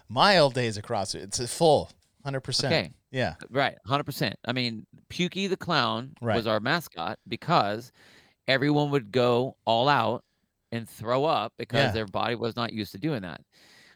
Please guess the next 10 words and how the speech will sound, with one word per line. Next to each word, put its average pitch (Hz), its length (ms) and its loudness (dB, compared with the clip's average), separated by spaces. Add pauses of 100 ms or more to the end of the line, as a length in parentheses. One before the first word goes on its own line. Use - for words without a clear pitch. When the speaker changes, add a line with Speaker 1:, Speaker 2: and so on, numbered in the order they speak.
(120)
Speaker 2:
Um, 110 720 0 (760)
you 156 80 -2
know, 104 180 -2 (300)
I 120 140 -4
think 143 180 -2
we 147 120 2
have 123 140 0
gotten 127 380 2
better 131 360 4
now 113 380 -2